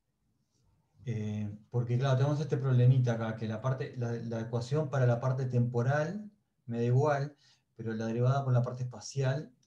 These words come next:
es la que me da un, un poquito distinta, entonces ahí toca arreglarlo de alguna forma. Entonces lo arreglo con la, este, densidad lagrangiana, con la de-, perdón, con la derivada funcional que habíamos definido antes.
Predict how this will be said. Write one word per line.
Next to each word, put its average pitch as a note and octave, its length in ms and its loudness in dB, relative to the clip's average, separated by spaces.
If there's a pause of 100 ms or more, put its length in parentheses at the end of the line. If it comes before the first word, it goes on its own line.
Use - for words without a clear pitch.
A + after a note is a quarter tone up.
(420)
es B2+ 120 -6
la A#2 140 -4
que A2+ 80 -8
me A2 140 -6
da A2+ 260 -6
un, G#2 180 -14 (200)
un A2 80 -20
poquito A2 300 -16
distinta, A#2+ 480 -2
entonces A2+ 320 -12
ahí A2 120 -18
toca A#2+ 240 -10
arreglarlo A2+ 480 -6
de A2 60 -10
alguna G#2+ 240 -10
forma. B2+ 540 -2 (920)
Entonces B2 380 0
lo C3 80 4
arreglo C#3 440 2
con C3+ 200 2
la, C3 440 0
este, G#2 680 -6 (300)
densidad A2+ 580 -6
lagrangiana, G#2+ 880 -8 (460)
con A2 160 -6
la A2 180 -2
de-, A2+ 200 -2
perdón, A#2+ 360 -2 (840)
con G#2+ 100 -8
la G#2+ 80 -2
derivada A#2 340 0
funcional G#2+ 680 0 (480)
que - 80 -14
habíamos G#2+ 220 -2
definido G#2+ 420 -2
antes. G2 260 -8